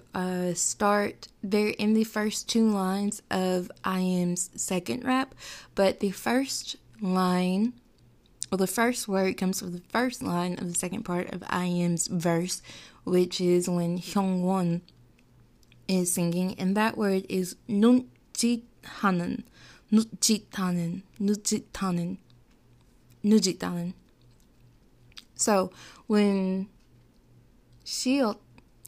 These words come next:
is followed by 히읗, the T sound is not soft anymore, but it's also not super hard. It's just a t-, it's more pronounced. So,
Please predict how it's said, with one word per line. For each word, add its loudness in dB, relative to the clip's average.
is 2
followed -4
by -6
히읗, 0
the 2
T 2
sound 2
is 2
not 0
soft -2
anymore, 6
but -2
it's -4
also -2
not 0
super -6
hard. -2
It's -4
just -4
a -4
t-, -18
it's -4
more -2
pronounced. -8
So, -4